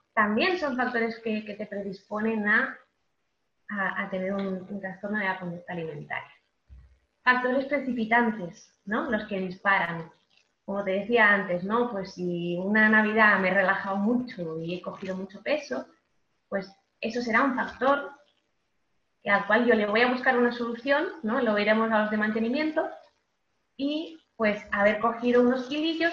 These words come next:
por ejemplo, es un factor precipitante. O que me haya pasado, ocurrido algo que no puedo gestionar,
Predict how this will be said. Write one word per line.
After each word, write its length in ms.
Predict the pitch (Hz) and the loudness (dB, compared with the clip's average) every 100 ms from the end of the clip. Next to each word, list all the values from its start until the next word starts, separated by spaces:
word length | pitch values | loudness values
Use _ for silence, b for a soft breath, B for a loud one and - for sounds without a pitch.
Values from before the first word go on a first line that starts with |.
| 339 | 0
por 100 | 302 | -2
ejemplo, 400 | 294 302 294 311 | 0 -2 0 2
es 180 | 277 262 | 2 0
un 200 | 254 247 | -2 -2
factor 320 | 240 240 240 | 0 0 -2
precipitante. 840 | 240 226 220 196 202 214 202 165 165 - _ _ _ _ | -2 -4 -4 0 2 2 0 -6 -10 -14 _ _ _ _
O 960 | - 214 214 208 208 202 202 202 196 - _ | 2 4 4 4 6 6 4 2 -2 -10 _
que 400 | 220 214 202 208 208 | -4 0 0 0 0
me 100 | 220 | 2
haya 160 | 226 | 2
pasado, 520 | 233 240 254 262 226 - | 2 2 2 2 0 0
ocurrido 640 | 220 214 247 269 247 202 | -2 -2 0 2 2 4
algo 380 | 214 220 220 214 | 2 2 0 -2
que 120 | 208 | -2
no 220 | 208 220 | -4 -2
puedo 200 | 240 220 | -2 -2
gestionar, 600 | 220 220 - 220 240 330 | -4 -6 -4 0 4 4